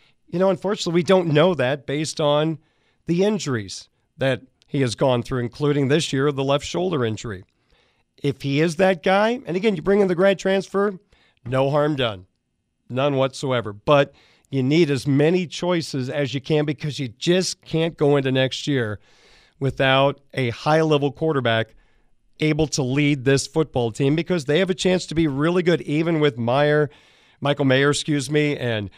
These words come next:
Isaiah Foskey, Jared Patterson, and others going to the N F L.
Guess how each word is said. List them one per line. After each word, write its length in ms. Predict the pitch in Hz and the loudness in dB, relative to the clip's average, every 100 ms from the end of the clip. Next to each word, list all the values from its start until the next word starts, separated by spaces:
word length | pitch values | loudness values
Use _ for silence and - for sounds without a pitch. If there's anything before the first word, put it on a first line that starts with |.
| - | -8
Isaiah 380 | 131 131 151 139 | -6 0 0 0
Foskey, 720 | - 143 151 - 151 147 151 - _ _ - | 0 0 0 -2 -4 -4 -6 -14 _ _ -8
Jared 320 | 143 151 139 | -4 -2 -2
Patterson, 680 | 139 147 151 143 165 151 - | -2 0 0 -2 -2 -2 -2
and 140 | 123 | -2
others 280 | 127 143 139 | 0 0 -2
going 220 | 147 147 | 0 0
to 80 | 143 | 0
the 120 | 135 | 0
N 80 | 139 | 2
F 160 | 143 135 | 0 2
L. 300 | 143 151 | 0 0